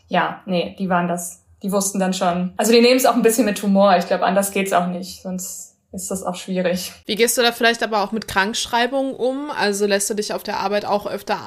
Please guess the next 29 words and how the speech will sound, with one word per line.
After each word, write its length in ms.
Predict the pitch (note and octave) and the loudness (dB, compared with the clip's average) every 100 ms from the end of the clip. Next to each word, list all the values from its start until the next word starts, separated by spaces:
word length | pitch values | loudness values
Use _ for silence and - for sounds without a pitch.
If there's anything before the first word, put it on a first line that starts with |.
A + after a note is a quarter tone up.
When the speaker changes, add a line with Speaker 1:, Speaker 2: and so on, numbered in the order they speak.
| - | -12
Speaker 2:
krankschreiben, 560 | - G#3 A#3 - G#3+ G#3+ | -4 -2 -2 0 2 2
weil 80 | G3+ | 0
du 120 | G3 | -2
halt 180 | G3 F#3 | -2 -4
denkst, 220 | G3 G3 | -6 -8
okay, 300 | - G#3 G3+ - - - | -4 -2 -2 -4 -16 -8
die 80 | A3 | -2
Kopfschmerzen, 800 | A#3+ G#3+ - A3+ A3 A3+ A3+ A3+ | -2 -2 0 0 0 -4 -4 -4
die 200 | G#3+ A3 | -2 2
halten 220 | G#3+ - | 2 2
jetzt 200 | G#3 G3+ | -2 -2
schon 180 | G#3+ G#3 | -2 -2
seit 320 | G3 F#3+ G3 | 2 2 2
mehreren 380 | F#3 G3 G3 G3 | 0 0 0 -2
Tagen 340 | G#3 G3 F#3+ - | 0 0 0 -2
an, 380 | G#3+ A3 A#3 A3+ | -2 -2 -4 -6
ähm, 320 | G3+ G3+ G3+ | -4 -4 -4
ich 140 | G3 G#3+ | -6 -6
muss 140 | G#3 | -4
jetzt 160 | G3 - | -6 -6
unbedingt 420 | G#3+ G#3 G3 G3 | -4 -4 -4 -6
zum 160 | G3+ | -6
Arzt 360 | - F#3+ G3 - | -4 -2 -2 -2
gehen 240 | A3+ A3+ | -2 -2
und 200 | G#3+ G3 | -4 -2
dabei 280 | F#3 F#3 F#3+ | 0 2 0
ist 160 | F3+ - | 0 -2
es 100 | - | -4
vielleicht 440 | G3 F#3+ F#3+ G3 | 0 2 2 0